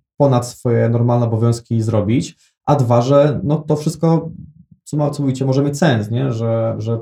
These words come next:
pewne narzędzia przećwiczyliście, pewne mechanizmy, czyli to już jest jakiś start, żeby, żeby się zakotwiczyć w jakimś nowym miejscu. Więc to jest taka, taka rzecz, którą bym polecał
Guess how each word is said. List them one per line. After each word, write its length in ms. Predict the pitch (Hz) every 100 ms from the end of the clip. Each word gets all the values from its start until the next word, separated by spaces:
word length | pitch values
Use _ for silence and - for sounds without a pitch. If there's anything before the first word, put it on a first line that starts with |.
| -
pewne 260 | - 127 127
narzędzia 360 | 123 127 131 127
przećwiczyliście, 560 | - - - 175 -
pewne 260 | - 113 120
mechanizmy, 440 | 120 120 113 127
czyli 360 | 147 123 131 160
to 180 | 170 185
już 140 | 214
jest 120 | 170
jakiś 200 | 175 175
start, 320 | - 156 135
żeby, 500 | 143 147 139 135 139 139 - _ _ -
żeby 220 | 120 123
się 140 | 117
zakotwiczyć 680 | 123 135 - - 127 127 120
w 60 | 120
jakimś 280 | 123 120
nowym 260 | 113 117 113
miejscu. 340 | 110 101 - - _ _ _ _ - _ _ _ _ _ -
Więc 120 | 180
to 140 | 233
jest 120 | 240
taka, 220 | 190 185 180
taka 200 | 175 160
rzecz, 120 | 175
którą 140 | 151
bym 140 | 143 143
polecał 460 | 143 135 - -